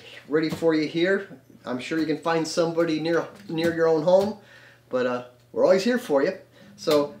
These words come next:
I hope that explains the A B Cs of checking the neck. Now,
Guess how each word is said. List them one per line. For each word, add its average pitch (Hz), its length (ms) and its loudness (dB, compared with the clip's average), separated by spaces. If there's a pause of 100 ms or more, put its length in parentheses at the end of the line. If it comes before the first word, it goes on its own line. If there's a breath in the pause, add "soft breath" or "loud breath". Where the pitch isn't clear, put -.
(120)
I 151 80 -2
hope 214 220 4
that 220 140 2
explains 202 580 -2
the 185 120 -4
A 202 100 -2
B 190 140 -8
Cs 196 340 -6
of 139 140 -10
checking 180 460 -2
the 151 140 -2
neck. - 180 -10 (320)
Now, 214 340 -6